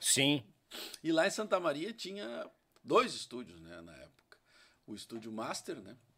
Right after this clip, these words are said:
Speaker 2: e o estúdio Bop. Então,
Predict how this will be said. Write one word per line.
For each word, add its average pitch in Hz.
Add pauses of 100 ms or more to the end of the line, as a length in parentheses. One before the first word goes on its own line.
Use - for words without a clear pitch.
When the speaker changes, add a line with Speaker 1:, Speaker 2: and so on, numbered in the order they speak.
Speaker 2:
e 117
o 120
estúdio 127
Bop. 110 (840)
Então, 202